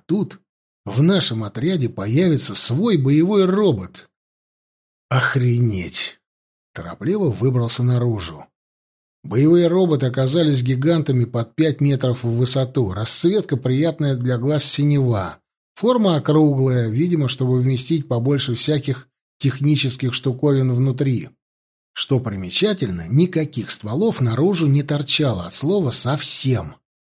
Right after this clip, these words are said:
Просто пятиметровый округлый гигант гуманоидных очертаний, за исключением отсутствия шеи и головы. Туловище наверху просто закруглялось. Два таких стояли у стенки, а вот третий неспешно поворачивал руками и ногами, приседал и поднимался.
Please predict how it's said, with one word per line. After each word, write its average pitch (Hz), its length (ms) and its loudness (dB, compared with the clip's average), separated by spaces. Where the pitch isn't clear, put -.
Просто 165 360 0
пятиметровый 151 840 0
округлый 135 480 0
гигант 139 460 -2
гуманоидных 123 760 0
очертаний, 139 680 -2
за 117 160 -2
исключением 147 640 0
отсутствия 127 580 -2
шеи 160 380 2
и 127 40 0
головы. 123 640 0
Туловище 135 520 2
наверху 175 420 2
просто 156 400 0
закруглялось. 120 920 -2
Два 147 280 0
таких 123 340 -2
стояли 147 420 0
у 143 120 0
стенки, 131 420 0
а 104 100 -6
вот 110 220 -8
третий 165 480 0
неспешно 135 600 0
поворачивал 131 760 0
руками 131 460 0
и 120 60 2
ногами, 143 540 0
приседал 135 640 0
и 123 80 -2
поднимался. 135 920 0